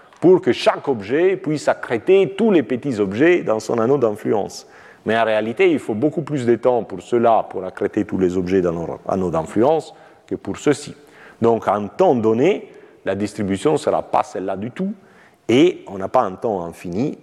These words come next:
parce que, ben, les disques protoplanétaires vont durer seulement une certaine quantité de temps. Donc, ceci est le résultat d'une simulation numérique beaucoup plus récente,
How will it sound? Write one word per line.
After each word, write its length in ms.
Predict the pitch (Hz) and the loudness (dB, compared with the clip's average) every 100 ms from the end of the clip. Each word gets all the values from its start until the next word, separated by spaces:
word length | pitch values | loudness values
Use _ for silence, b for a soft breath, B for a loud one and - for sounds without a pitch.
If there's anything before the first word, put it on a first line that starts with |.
| - | -16
parce 180 | - | -12
que, 160 | - 123 | 0 0
ben, 180 | 92 73 | 2 -2
les 120 | 80 | -4
disques 320 | 82 104 - | -6 -6 -6
protoplanétaires 800 | 73 87 78 73 73 73 113 117 | -2 -2 -2 -4 -4 0 0 0
vont 120 | 80 | -2
durer 280 | 78 71 95 | -6 -4 -4
seulement 560 | - 73 73 113 85 - - | -4 -6 -2 -2 -2 -8 -16
une 60 | |
certaine 360 | - - 113 104 | -10 -6 -6 -4
quantité 500 | 87 - - 127 131 B B B B B | -6 -8 -2 0 0 B B B B B
de 100 | 107 | -2
temps. 200 | 117 - - - _ - | 0 0 -4 -20 _ -10
Donc, 320 | 104 120 120 - - _ _ _ | 0 0 0 -8 -16 _ _ _
ceci 520 | _ - - 123 - 208 | _ -18 -2 -2 2 4
est 280 | 180 127 | 4 2
le 180 | 131 120 | -2 2
résultat 640 | 123 127 127 117 131 165 | 4 4 0 0 2 2
d'une 300 | 139 107 104 | 0 -6 -8
simulation 420 | 104 120 113 110 123 | -10 -6 -4 -2 -2
numérique 400 | 110 110 127 107 | 0 2 0 0
beaucoup 220 | 110 143 | -2 -2
plus 180 | - 127 | 2 2
récente, 580 | 104 - 92 110 262 | 2 0 -4 -4 -10